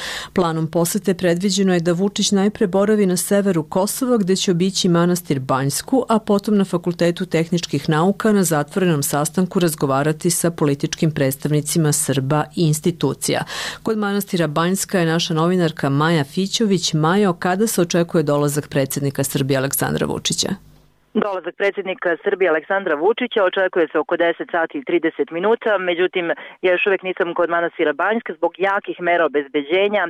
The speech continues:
Speaker 2: A, zabranjen je do prilaz autom do manastira Banjska na više od dva kilometra,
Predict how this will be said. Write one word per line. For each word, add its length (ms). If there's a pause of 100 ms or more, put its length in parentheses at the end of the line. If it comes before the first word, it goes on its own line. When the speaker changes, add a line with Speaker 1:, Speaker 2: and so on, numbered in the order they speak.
(420)
Speaker 2:
A, 260
zabranjen 600
je 360 (400)
do 180
prilaz 340
autom 480
do 140
manastira 460
Banjska 380
na 80
više 220
od 100
dva 200
kilometra, 600